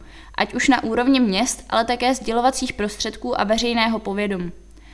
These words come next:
Osobně velmi vítám letos přijatý a velmi kvalitně zpracovaný strategický rámec přípravy na stárnutí společnosti. Národní dokument Ministerstva práce a sociálních věcí.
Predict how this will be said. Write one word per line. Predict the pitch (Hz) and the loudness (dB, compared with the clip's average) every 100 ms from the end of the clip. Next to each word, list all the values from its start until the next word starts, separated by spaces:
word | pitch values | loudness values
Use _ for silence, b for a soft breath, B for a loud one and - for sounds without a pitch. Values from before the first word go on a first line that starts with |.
| b b - | b b -4
Osobně | 233 285 269 285 | 0 4 6 8
velmi | 226 247 269 | 6 6 4
vítám | 247 240 240 | 2 2 4
letos | 233 233 233 | 2 0 -4
přijatý | - 233 226 233 269 | -2 0 0 2 0
a | - | 2
velmi | 226 233 254 | 2 2 2
kvalitně | 233 220 226 247 | 0 0 0 -2
zpracovaný | - 220 226 226 240 | 0 -2 -2 -2 0
strategický | 233 - 220 220 240 - 262 240 | -2 -4 -4 -4 -6 -6 -2 2
rámec | 202 208 226 | 2 2 -2
přípravy | - - 202 208 233 | -4 -6 -4 -2 0
na | 240 | -2
stárnutí | - 214 220 233 226 | -2 0 0 0 -4
společnosti. | 214 - 196 196 202 196 - - - B B B - | -8 -4 -4 -4 -6 -6 -10 -16 -18 B B B 2
Národní | 208 226 254 269 | 6 6 6 6
dokument | 233 233 247 247 | 4 2 2 2
Ministerstva | 226 220 233 240 247 247 | 0 -2 -2 -4 0 -2
práce | 240 196 214 247 | 0 0 0 -2
a | - | -2
sociálních | - 208 226 202 202 202 - | -4 -4 0 2 2 0 -2
věcí. | 180 185 - | -8 -8 -12